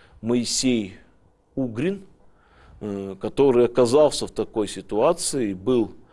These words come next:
насильно соблазняем всяческими способами и остался непоколебимым. Или, например, Андрей Христа ради Юродивый, который ночи-, ночевал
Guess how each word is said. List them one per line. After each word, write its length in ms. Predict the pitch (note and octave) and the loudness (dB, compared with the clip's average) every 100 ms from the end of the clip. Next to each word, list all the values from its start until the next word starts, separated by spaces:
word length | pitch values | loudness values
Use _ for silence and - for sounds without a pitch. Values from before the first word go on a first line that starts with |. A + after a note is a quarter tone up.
| _ - - | _ -20 -14
насильно 760 | G#2+ G#2+ A2+ - D#3+ E3+ C3 G#2+ | -8 -4 -4 -2 -2 0 -2 -4
соблазняем 960 | - G#2 G2 G#2 E2+ A#2 E3 F3+ D#3 | -6 -6 -4 -4 -4 2 2 2 -4
всяческими 760 | C3+ - D#3 D3+ - - B2 A#2 | -8 -2 -2 -2 -10 -10 -10 -10
способами 840 | - - A#2+ - G2+ G2+ F#2+ F#2+ _ _ _ _ | -10 -4 -4 -4 -6 -6 -8 -14 _ _ _ _
и 80 | - | 0
остался 600 | A2+ G#2+ D#3 D#3 - A2+ | 0 2 0 0 0 -4
непоколебимым. 1200 | G#2 A2+ - G#2+ - G#2+ G#2+ G2 F#2 F2 F2+ E2+ _ _ _ _ _ - | -4 -6 -8 -10 -8 -8 -8 -10 -14 -12 -14 -16 _ _ _ _ _ -6
Или, 200 | F#3+ D#3+ | 0 0
например, 600 | A#2+ G#2 A#2+ A2+ D3 C#3 | 0 -2 -2 0 2 2
Андрей 380 | A#2 G#2 C3 C#3 | 2 0 -2 -2
Христа 400 | - G2+ - G#2+ | -4 -8 -4 0
ради 260 | B2 A2 | 0 0
Юродивый, 560 | A2 G#2 C#3 C3 G#2 G2 | -2 0 -2 -2 -4 -6
который 380 | G2 - G2+ G2 | -6 -6 -4 -6
ночи-, 240 | F#2 - | -10 -12
ночевал 800 | F#2+ G2+ G2+ - G2+ A#2+ A#2 - | -8 -8 -8 -6 0 2 2 -2